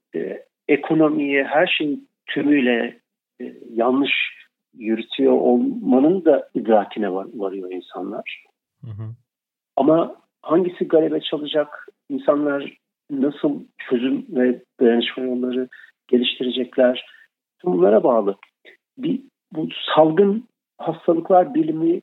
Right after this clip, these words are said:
Speaker 1: bununla ilgili bilimsel çalışmaların öncüsü sayılan on dokuzuncu yüzyılda Rudolf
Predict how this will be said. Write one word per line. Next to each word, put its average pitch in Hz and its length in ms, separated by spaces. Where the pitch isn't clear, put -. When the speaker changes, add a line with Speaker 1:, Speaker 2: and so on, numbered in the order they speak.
Speaker 1:
bununla - 300
ilgili 156 280
bilimsel 156 360
çalışmaların 160 540
öncüsü 147 440
sayılan 131 360
on 143 220
dokuzuncu 127 480
yüzyılda 131 580
Rudolf 135 340